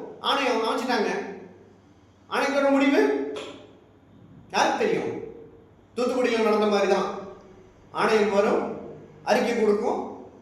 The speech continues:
ஆனா அதுல சம்பந்தப்பட்ட அதிகாரிகள் இடமாற்றத்துக்குள்ளாக்கப்படுவாங்க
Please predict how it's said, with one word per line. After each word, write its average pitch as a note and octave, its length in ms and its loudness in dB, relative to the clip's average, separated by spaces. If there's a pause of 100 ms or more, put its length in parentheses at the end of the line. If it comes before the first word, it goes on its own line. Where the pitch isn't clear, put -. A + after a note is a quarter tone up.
(460)
ஆனா A#3 200 0
அதுல A#3+ 220 6 (320)
சம்பந்தப்பட்ட B3+ 580 4
அதிகாரிகள் A3+ 560 4 (360)
இடமாற்றத்துக்குள்ளாக்கப்படுவாங்க B3 1200 2